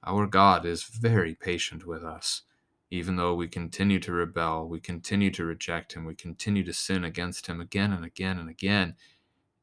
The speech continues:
and he forgives us again and again and again. The Lord is patient with us always. And then the reason is given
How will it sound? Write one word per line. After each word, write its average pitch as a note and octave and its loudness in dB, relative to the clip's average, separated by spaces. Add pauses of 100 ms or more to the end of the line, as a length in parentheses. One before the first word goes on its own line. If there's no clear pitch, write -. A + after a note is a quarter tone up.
(140)
and F#2+ -10
he F2+ -4
forgives F#2 -2
us E2 -2
again D#2+ -8
and D#2 -18
again D#2+ -8
and D#2+ -18
again. D#2+ -14 (880)
The F2+ -10
Lord E2 -2
is E2+ -8
patient - -4 (440)
with F2+ -4
us E2+ -6 (120)
always. F#2 -4 (2250)
And F#2 -4
then F#2+ 2
the F#2 0
reason A#2 4
is D#2+ -6
given D#2+ -8